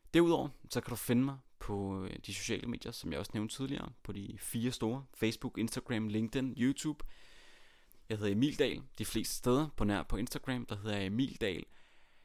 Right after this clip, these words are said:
nitten hundrede syvoghalvfems. Så gå ind og følg mig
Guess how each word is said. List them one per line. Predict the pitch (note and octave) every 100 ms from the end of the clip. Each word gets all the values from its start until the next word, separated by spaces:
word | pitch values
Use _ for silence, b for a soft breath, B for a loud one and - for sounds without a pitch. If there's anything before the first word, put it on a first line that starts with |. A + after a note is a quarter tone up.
| b
nitten | - A#2 B2+
hundrede | B2 A#2+
syvoghalvfems. | - - - - -
Så | - -
gå | G#2+
ind | B2 G2+
og | A#2 G#2+ G2+ F#2+ G2
følg | - - D3+
mig | D3+ D3